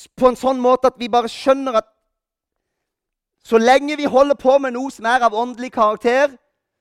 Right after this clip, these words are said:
så har vi ingenting i oss selv å tilføre. Ingen verdens ting. Hjelper ikke noe om du kan det ene og kan det andre. Hvis ikke det er Gud som står bak og, og, og virker det fram med sin ånd,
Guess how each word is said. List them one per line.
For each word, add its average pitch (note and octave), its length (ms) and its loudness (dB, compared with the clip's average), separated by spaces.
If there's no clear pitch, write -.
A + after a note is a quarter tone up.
så A3 140 2
har A#3+ 100 0
vi B3+ 140 -10
ingenting E4+ 880 -6
i B3+ 60 -4
oss A#3 140 -6
selv A#3+ 280 0
å D#3+ 80 -8
tilføre. C3+ 420 -8
Ingen F4+ 260 -14
verdens E4+ 300 -6
ting. F#4 220 -16
Hjelper A3 260 -8
ikke C#4+ 100 -12
noe C4+ 100 -8
om A#3+ 40 -16
du A#3 100 -18
kan A#3+ 220 -8
det A3+ 140 -2
ene A3+ 120 -6
og - 80 -10
kan A#3+ 200 -8
det A3 80 -2
andre. A3 240 -6
Hvis - 160 -14
ikke B3 200 -12
det C4+ 100 -2
er G#3+ 100 -20
Gud D4 320 -10
som A#3+ 160 -14
står A#3+ 240 -4
bak C4 360 -2
og, A#3+ 220 4
og, B3 100 0
og B3 160 0
virker C4+ 380 -8
det B3+ 100 -2
fram B3+ 340 -2
med A#3 160 0
sin A#3 220 -16
ånd, B3+ 340 0